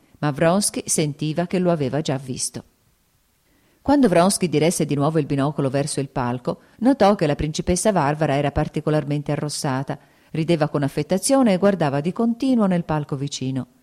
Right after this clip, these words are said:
Anna invece, chiuso il ventaglio e battendo con esso sul velluto rosso, guardava chissà dove, ma non vedeva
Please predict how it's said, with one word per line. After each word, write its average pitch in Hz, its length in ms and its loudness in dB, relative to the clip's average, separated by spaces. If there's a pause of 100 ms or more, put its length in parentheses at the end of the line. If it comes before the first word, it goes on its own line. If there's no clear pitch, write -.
(460)
Anna 254 260 6
invece, 165 500 2
chiuso 240 300 0
il 170 100 2
ventaglio 147 560 0
e 139 60 -2
battendo 170 420 0
con 143 160 -2
esso 156 240 -2
sul 143 160 -4
velluto 143 420 -2
rosso, 139 460 -4 (300)
guardava 226 400 4
chissà 208 280 -2
dove, 147 400 -2 (340)
ma 160 100 0
non 160 200 2
vedeva 165 520 2